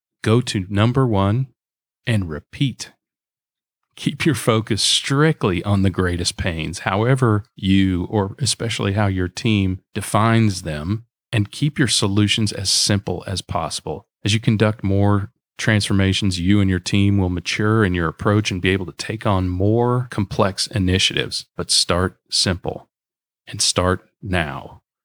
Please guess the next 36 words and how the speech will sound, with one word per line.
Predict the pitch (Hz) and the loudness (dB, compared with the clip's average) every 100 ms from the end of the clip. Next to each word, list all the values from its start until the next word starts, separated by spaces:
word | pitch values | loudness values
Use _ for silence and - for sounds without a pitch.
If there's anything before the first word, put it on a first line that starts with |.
| _ _ | _ _
and | 98 | -4
start | - - 90 92 - | -2 0 2 0 -2
with | 98 95 - | -4 -4 -2
one. | 92 73 67 - _ _ _ _ _ - | 0 0 -4 -10 _ _ _ _ _ -6
Look, | 92 - - _ _ _ _ _ _ | -6 -6 -16 _ _ _ _ _ _
in | - 98 | -4 -4
addition | 85 101 - 95 | 0 0 2 0
to | 95 | -2
that, | 85 80 87 | -4 -4 -6
if | - | -2
you | 92 | 0
need | 98 104 107 | 2 4 2
help, | - 110 110 - _ _ - | 0 0 -2 -8 _ _ -2
get | 95 | 0
it. | 90 92 | 0 -2
There | 107 107 | 2 2
are | 95 | 2
plenty | - - - 123 117 107 101 87 | -4 -8 0 2 4 2 -2 -4
of | 85 - | -4 -4
people | 98 92 85 - 98 | -4 -4 -6 -6 -4
out | 95 98 | -4 -4
there | - - - _ _ _ _ _ _ - | -10 -10 -16 _ _ _ _ _ _ -6
that | 101 - | -4 -2
can | 98 95 90 85 - 101 | 0 2 2 -2 -6 0
give | 104 95 | 2 2
you | 87 | -2
free | 85 - 117 113 | -2 -2 2 2
guidance | 95 85 80 - - - - _ _ _ | 2 -2 -4 -8 -10 -14 -16 _ _ _
or | - 110 110 101 104 - _ | -4 0 2 2 -2 -12 _
help | - 117 - | -4 -4 -4
guide | - 101 110 110 | -2 0 2 0
you | |
through | 104 - 110 | 0 2 2
the | 104 | 2
process, | - 107 110 113 - - - - | 0 2 2 0 -4 -8 -10 -6
and | 101 | -4